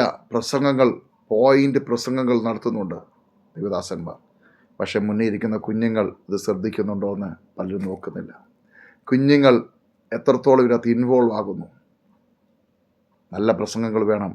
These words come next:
പക്ഷേ കുഞ്ഞുങ്ങളെ ഇൻവോൾവ് ചെയ്ത് അവരുടെ വേദനകൾ എന്തെന്ന് മനസ്സിലാക്കി അവരോടുകൂടെ ഇടപെടാൻ നമ്മൾ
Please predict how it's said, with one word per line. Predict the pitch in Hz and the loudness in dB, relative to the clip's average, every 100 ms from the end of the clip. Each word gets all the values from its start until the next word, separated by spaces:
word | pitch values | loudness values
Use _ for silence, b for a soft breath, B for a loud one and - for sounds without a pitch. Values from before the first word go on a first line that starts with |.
| - | -12
പക്ഷേ | - - 98 - - | -12 -6 -4 -6 -8
കുഞ്ഞുങ്ങളെ | 104 107 110 110 110 110 | -4 -2 0 0 0 0
ഇൻവോൾവ് | 107 113 110 107 | 0 0 0 -2
ചെയ്ത് | 113 104 - _ b b b 101 | -4 -6 -10 _ b b b 0
അവരുടെ | 104 107 101 | 2 2 4
വേദനകൾ | 107 117 117 113 110 110 | 6 6 6 2 2 0
എന്തെന്ന് | 110 110 110 | 0 0 -2
മനസ്സിലാക്കി | 110 110 104 101 104 101 98 - _ _ b b b 95 | -4 -4 -6 -6 -8 -8 -10 -12 _ _ b b b -2
അവരോടുകൂടെ | 101 104 101 95 | 0 2 0 0
ഇടപെടാൻ | 98 101 98 95 - _ - 92 | -2 -4 -6 -10 -18 _ -10 -6
നമ്മൾ | 95 | -4